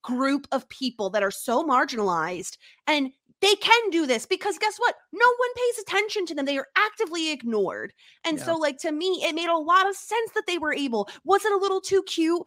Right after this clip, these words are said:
Speaker 1: when Liz finds, like, the, the missing finger's handprint? Yes. Yes, that was a little too cute. But I like the sentiment and I like the idea of, like, they know what happened. They are, they, they are the often ignored, like, cleanup crew in this station. So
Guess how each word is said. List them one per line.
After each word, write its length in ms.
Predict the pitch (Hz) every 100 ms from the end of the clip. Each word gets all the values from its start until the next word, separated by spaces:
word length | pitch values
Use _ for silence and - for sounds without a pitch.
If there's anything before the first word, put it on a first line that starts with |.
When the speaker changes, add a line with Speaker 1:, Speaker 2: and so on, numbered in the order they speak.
| - -
Speaker 1:
when 220 | 349 320
Liz 260 | 285 285 285
finds, 360 | 277 277 277
like, 180 | 285 269 -
the, 180 | 262 226
the 100 | 262
missing 320 | 269 285 302
finger's 320 | 269 277 269
handprint? 380 | 294 277 269 285 - _
Yes. 540 | 262 302 214 - - - -
Yes, 300 | 294 - -
that 80 | 370
was 100 | 381
a 40 |
little 380 | 381 381 370 359
too 160 | 349
cute. 280 | 277 269 202 _ _ _
But 120 | 339
I 80 | 330
like 360 | 302 311 320
the 80 | 339
sentiment 720 | - - 247 247 - 277 277
and 100 | 269
I 60 | 240
like 200 | 240 233
the 120 | 262
idea 760 | 233 196 170 214 220 165 82 - _ _
of, 200 | 262 247
like, 280 | 226 202 196 - _ -
they 300 | 233 247 330
know 260 | 302 277
what 200 | 269 247
happened. 480 | 233 202 196 214 208 - -
They 240 | 214 247
are, 360 | - 233 233 226
they, 220 | 240 269 - -
they 180 | 240 285
are 80 | 349
the 120 | 302
often 300 | 233 254 269
ignored, 760 | 254 214 208 214 285 220 214 226 - -
like, 360 | 220 214 - -
cleanup 460 | - 269 453 466
crew 400 | - 175 85 104 -
in 160 | 233
this 140 | 233 233
station. 460 | - 330 - 220
So 260 | - 226